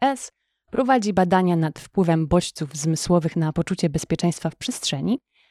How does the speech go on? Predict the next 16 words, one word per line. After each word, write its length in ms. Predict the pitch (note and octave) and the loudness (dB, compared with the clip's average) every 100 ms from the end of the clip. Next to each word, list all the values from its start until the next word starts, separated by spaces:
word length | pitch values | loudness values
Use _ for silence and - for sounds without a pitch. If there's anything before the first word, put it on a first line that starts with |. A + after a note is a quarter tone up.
| _ | _
poświęca 560 | - - - D4 A#3 G#3+ | -4 -2 0 2 2 2
uwagę 380 | F3+ G3 F#3+ F3+ | 2 2 4 2
jakości 500 | E3 F3+ F#3 - D#3+ | 2 0 -2 0 2
życia 300 | F#3 - E3 | 2 2 0
i 120 | D#3+ | -2
snu 240 | - F#3+ | 0 0
w 100 | F#3 | 2
izolacji, 680 | E3+ D#3 D3 - - A3+ D4 - | -2 0 0 -2 -2 -2 -2 -8
w 140 | D#3 | 0
warunkach 360 | E3+ F3 E3+ D#3+ | 2 4 2 0
ekstremalnych, 800 | - - - G#3 F#3+ F3 E3 - | -2 -2 -2 2 4 4 2 0
jak 240 | G#3 - - | 0 0 -4
i 100 | F#3 | -2
codzienności 640 | F#3+ E3+ E3 E3+ - E3 | 0 2 2 2 0 -2
miejskiego 420 | D#3 - D#3 A3 | -2 -2 0 0
życia. 360 | G3 D3+ - | 0 -2 -6